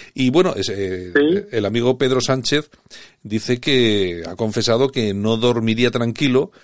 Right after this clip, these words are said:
Speaker 1: con inexpertos de Podemos al frente de Hacienda o la Seguridad Social. Eh, lo que pasa que digo yo que él tampoco, experto, experto, tampoco es que sea, ¿no?
Speaker 2: Hombre, vamos a ver, eh, bueno, ya estamos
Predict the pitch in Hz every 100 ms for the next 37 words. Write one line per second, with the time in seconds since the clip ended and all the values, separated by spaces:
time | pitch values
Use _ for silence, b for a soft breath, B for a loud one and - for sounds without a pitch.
0 | b - 101 101 95 - 127 - 120 120
1 | 110 117 135 110 - 120 135 117 - 131
2 | 123 123 156 b b b - 131 113 -
3 | 98 92 98 120 101 151 165 107 - 95
4 | 92 95 104 123 127 123 147 110 110 117
5 | 113 143 123 98 - 113 131 - 131 131
6 | 156 156 123 156 - 110 175 123 107 214
7 | - _ _ _ _ _ _ - 131 120
8 | - - _ - 127 120 123 120 123 101
9 | - 127 127 135 113 104 113 120 120 117
10 | 110 110 - - - 143 151 147